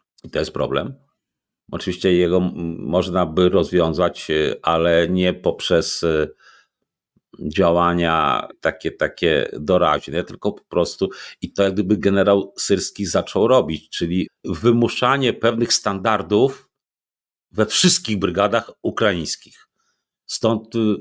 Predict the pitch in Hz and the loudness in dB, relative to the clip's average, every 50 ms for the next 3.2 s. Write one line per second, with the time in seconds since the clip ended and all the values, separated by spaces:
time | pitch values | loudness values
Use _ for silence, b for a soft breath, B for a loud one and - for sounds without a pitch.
0 | - - - - - - - 110 98 90 101 101 92 117 120 120 117 113 - - | -6 -14 -16 -14 -8 -2 0 0 2 2 0 0 2 2 2 2 0 -2 -2 -2
1 | 107 107 - - 107 - - 107 107 107 107 - 104 - - 110 113 113 107 - | -2 -2 0 0 -2 0 0 -2 0 0 0 -2 -2 -2 0 0 2 2 0 0
2 | - - 104 - - - 101 104 110 110 110 110 107 101 90 90 87 - 104 104 | -2 -4 -4 -4 -4 -4 0 0 2 4 4 4 2 2 0 -4 -4 2 4 4
3 | 101 101 101 101 | 6 6 4 2